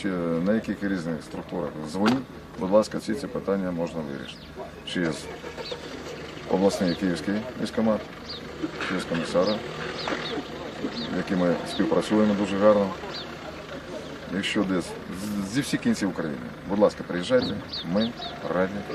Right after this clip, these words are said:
бачити вас в нашому областрої. Дуже хотів би подякувати нашій дорожній компанії «Мегаполіграф»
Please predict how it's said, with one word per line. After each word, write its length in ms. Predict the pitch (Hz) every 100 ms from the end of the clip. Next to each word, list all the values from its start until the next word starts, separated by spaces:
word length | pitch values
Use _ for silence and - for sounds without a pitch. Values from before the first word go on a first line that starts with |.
| -
бачити 280 | 80 - 73
вас 240 | 73 85 - - - 76
в 40 |
нашому 240 | 80 - 76
областрої. 420 | - - - - - - - 69
Дуже 220 | 127 127
хотів 260 | 117 120 123
би 100 | 117
подякувати 760 | 113 113 107 98 104 95 95 78 - - - - - -
нашій 420 | 101 95 95 87 78 71 - - - - - - - -
дорожній 300 | 101 90 87
компанії 400 | 98 95 90 87
«Мегаполіграф» 680 | 92 82 78 82 87 104